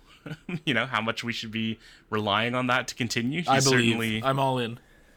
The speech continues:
Speaker 1: certainly seems like he's shooting at a, an unsustainable level right now, but, you know, you're hoping that R J Barrett turns into someone who is a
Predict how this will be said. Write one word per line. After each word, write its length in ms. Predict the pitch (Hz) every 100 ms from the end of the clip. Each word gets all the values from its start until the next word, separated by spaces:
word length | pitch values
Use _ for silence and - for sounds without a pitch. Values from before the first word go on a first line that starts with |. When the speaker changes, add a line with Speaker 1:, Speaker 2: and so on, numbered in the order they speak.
| _ _
Speaker 1:
certainly 300 | - 156 143
seems 280 | - 139 131
like 160 | 127 120
he's 320 | 131 117 110
shooting 720 | - - 139 143 156 156 -
at 140 | 123 127
a, 180 | 127
an 140 | 117 123
unsustainable 1000 | 135 135 139 - 135 135 131 131 131 - -
level 360 | 120 131 143 147
right 220 | 147 135
now, 360 | 139 165 220 240 _ -
but, 240 | 107 - -
you 100 | 208
know, 180 | 101 143 - - - -
you're 120 | 165
hoping 320 | 240 190 151
that 100 | 127
R 160 | 110 113
J 160 | 117
Barrett 320 | 104 104 -
turns 360 | - 135 123 110
into 580 | 117 113 - 110 104 104 _ _
someone 420 | - - 196 156 120
who 160 | 143
is 220 | 151 95
a 300 | 95 90 90